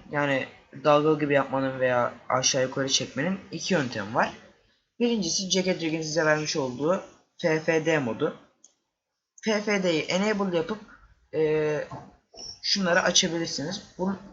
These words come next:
bunları böyle bir kere tıklayıp, biraz tıklanması zor. Sonra bunu açmamız gerekiyor.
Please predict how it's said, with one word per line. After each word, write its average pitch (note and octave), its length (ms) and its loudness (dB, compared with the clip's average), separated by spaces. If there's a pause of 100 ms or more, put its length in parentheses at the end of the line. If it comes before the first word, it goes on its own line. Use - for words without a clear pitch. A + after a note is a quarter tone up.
bunları G3 280 2
böyle F#3 200 0
bir F#3 80 -4
kere F#3 220 2
tıklayıp, F3+ 480 0 (2750)
biraz C3+ 220 -4
tıklanması B2 520 -10
zor. B2 200 -10 (200)
Sonra C3 280 -12
bunu C3+ 120 -8
açmamız C3 380 -8
gerekiyor. B2 420 -6